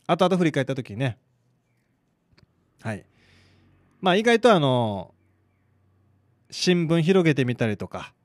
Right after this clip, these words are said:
先週の木曜日かな。琉球新報、沖縄タイムス、それぞれ副読誌がありますから、ゴールデンウィークの、あの、穴場スポットとか、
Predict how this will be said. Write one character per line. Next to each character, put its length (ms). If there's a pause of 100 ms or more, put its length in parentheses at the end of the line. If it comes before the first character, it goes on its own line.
(1700)
先 340
週 400
の 120
木 220
曜 60
日 120
か 100
な。 180 (360)
琉 160
球 120
新 160
報、 120
沖 120
縄 140
タ 80
イ 60
ム 80
ス、 260 (100)
そ 140
れ 80
ぞ 120
れ 60
副 180
読 200
誌 100
が 80
あ 20
り 60
ま 120
す 100
か 60
ら、 160 (280)
ゴ 140
ー 40
ル 40
デ 80
ン 40
ウ 40
ィ 20
ー 40
ク 80
の、 200 (220)
あ 140
の、 280
穴 200
場 100
ス 120
ポ 80
ッ 40
ト 140
と 100
か、 180